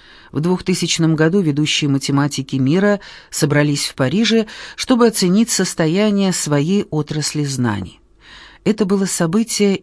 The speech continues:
исключительной важности. Учёные говорили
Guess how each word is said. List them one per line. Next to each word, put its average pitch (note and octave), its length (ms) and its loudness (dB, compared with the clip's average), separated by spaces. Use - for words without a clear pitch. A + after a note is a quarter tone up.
исключительной G#3+ 1000 0
важности. - 800 -4
Учёные F3+ 480 2
говорили E3+ 600 0